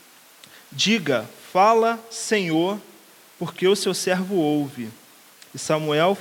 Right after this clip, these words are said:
foi para o seu lugar e se deitou. Então o Senhor veio ali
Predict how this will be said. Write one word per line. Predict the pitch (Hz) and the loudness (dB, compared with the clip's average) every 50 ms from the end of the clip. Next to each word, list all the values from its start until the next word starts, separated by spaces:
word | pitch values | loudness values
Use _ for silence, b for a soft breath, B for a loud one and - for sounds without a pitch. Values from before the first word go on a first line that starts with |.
| - - | -4 -2
foi | 175 175 180 185 | 0 2 2 2
para | - - 175 170 | 2 0 0 0
o | 175 170 | 0 -2
seu | - - 185 | -2 0 0
lugar | 170 165 151 131 139 143 151 165 170 | 2 0 2 4 4 6 6 6 4
e | 180 175 | 2 -2
se | - - | -4 -4
deitou. | 160 170 175 175 175 - 131 120 120 117 117 - - - - - - _ b b b b b b b - | -4 -4 -4 -4 -4 -6 -4 -4 -4 -4 -6 -10 -16 -20 -20 -20 -20 _ b b b b b b b -8
Então | 131 127 127 - 147 165 | -8 -6 -2 0 0 0
o | 190 | 0
Senhor | 185 - - 185 160 151 151 160 170 175 180 175 | 0 0 0 0 2 2 2 4 4 4 2 0
veio | 156 135 143 160 170 190 190 185 | -2 -2 0 0 2 2 4 4
ali | 180 170 151 147 151 165 175 190 190 | 2 2 2 0 -2 -2 -2 -4 -6